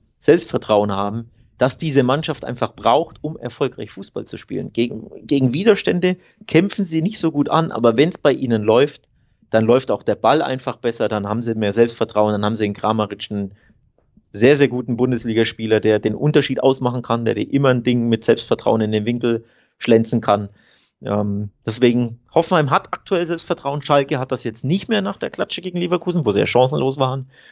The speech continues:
Ich hab hier eher Hoffenheim auf dem Zettel, also den dritten Sieg in Folge der T S G.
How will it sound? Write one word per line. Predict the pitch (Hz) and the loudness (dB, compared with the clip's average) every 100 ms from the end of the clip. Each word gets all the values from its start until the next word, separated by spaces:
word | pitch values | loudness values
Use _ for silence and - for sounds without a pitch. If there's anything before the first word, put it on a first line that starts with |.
| _ _ - | _ _ -4
Ich | 131 - | 0 0
hab | - | -2
hier | - - | -4 0
eher | 208 233 | 2 2
Hoffenheim | 247 240 110 98 | 2 0 -2 -2
auf | - | -4
dem | 101 | -8
Zettel, | 95 - 87 - | -8 -10 -12 -4
also | 104 113 | 0 2
den | 110 107 | 0 0
dritten | 107 120 131 | -4 -2 -2
Sieg | 151 | -2
in | 160 | -2
Folge | - 151 - | 0 0 0
der | - | -4
T | - | -4
S | - - | -6 -8
G. | - | -16